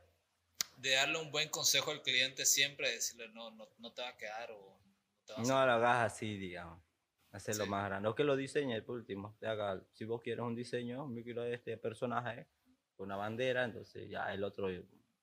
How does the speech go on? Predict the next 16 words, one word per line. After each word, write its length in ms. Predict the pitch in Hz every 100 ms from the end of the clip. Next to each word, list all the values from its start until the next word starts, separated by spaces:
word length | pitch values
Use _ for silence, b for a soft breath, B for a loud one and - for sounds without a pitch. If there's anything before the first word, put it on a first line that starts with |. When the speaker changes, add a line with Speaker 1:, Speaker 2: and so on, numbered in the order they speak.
| _ _ _
Speaker 2:
como 340 | - 92 92
artista 420 | 95 - 110 - 110
bueno, 380 | 131 113 120
lo 160 | 123 -
tiene 260 | 101 95 92
que 100 | 92
diseñar 420 | - 95 101 104
para 220 | 98 101
esa 160 | 120 123
zona, 400 | 127 120 113 - - - _ _ _
con 200 | - 95
esas 220 | 104 127 120
ideas, 520 | 120 120 120 120 127 _ _ _ _ _ _ -
del 260 | 98 92
tamaño 380 | 90 92 104 113
adecuado. 880 | 110 113 120 120 120 127 127 123 -